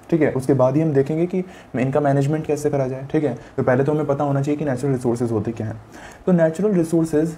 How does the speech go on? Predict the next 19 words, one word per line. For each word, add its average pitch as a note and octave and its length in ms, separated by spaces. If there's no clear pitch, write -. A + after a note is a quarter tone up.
देखिए, C#3+ 300
natural B2+ 560
word C3+ 220
is D#3 160
similar C#3 300
to G3 60
nature। B2+ 360
वो D3 280
सभी F3+ 340
चीज़ें, A#2 380
वो A#2+ 120
सभी C#3 220
संसाधन, C3 540
अगर B2 160
मैं B2+ 100
हिंदी A#2+ 220
में A#2+ 120
बोलूँ G#2+ 220
तो, F#3 160